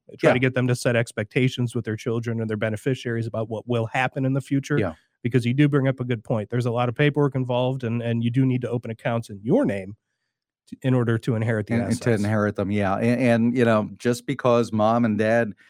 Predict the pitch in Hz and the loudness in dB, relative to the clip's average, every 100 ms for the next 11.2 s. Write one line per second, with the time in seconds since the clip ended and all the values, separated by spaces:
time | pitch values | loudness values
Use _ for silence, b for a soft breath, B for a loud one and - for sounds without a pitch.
0 | b - 113 113 113 92 104 107 127 - | b -4 0 2 2 0 -2 0 -2 -4
1 | 120 127 120 120 117 117 127 120 113 98 | -6 -2 -2 0 2 2 2 -2 -2 -2
2 | 98 107 101 98 98 92 110 160 - 95 | -4 -4 -2 -4 -4 -2 0 0 -4 -10
3 | 92 98 98 95 101 101 104 104 110 113 | -8 -8 -8 -8 -6 -6 -4 -4 -2 -2
4 | 226 302 - - 165 - - - - 160 | 0 0 0 -2 -2 -2 -4 -2 2 4
5 | 170 311 131 208 160 165 - 175 180 185 | 6 6 4 4 4 2 -2 -6 0 0
6 | 151 143 143 - - 165 156 135 127 156 | 2 2 2 -4 0 2 4 2 0 0
7 | 156 139 143 127 135 135 143 131 120 110 | 2 4 4 4 4 4 2 0 0 0
8 | 117 117 113 107 113 98 92 - 80 - | 0 0 -4 -4 -6 -6 -8 -10 -12 -6
9 | 107 - 104 90 98 98 98 104 98 b | -6 -4 -8 -6 -4 -2 -4 -4 -8 b
10 | b - 208 175 156 135 127 123 110 104 | b 2 4 6 6 6 4 2 2 2
11 | 107 | 2